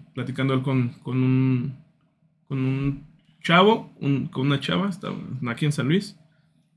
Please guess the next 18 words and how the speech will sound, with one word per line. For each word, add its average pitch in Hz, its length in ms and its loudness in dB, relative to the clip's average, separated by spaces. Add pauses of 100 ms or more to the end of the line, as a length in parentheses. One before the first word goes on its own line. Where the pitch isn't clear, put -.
(480)
Y, 110 600 -4 (340)
y 147 80 2
la 127 160 0
neta, 127 260 0
yo 127 100 4
ese 139 140 2
día 127 160 6
sí 127 140 2
le 127 100 4
dije 120 200 0
a 120 40 2
mi 117 100 0
gerente, 120 300 -2
"Güey, 127 180 6
la 131 140 6
neta, 170 140 2
dame 175 180 6
chance 170 480 2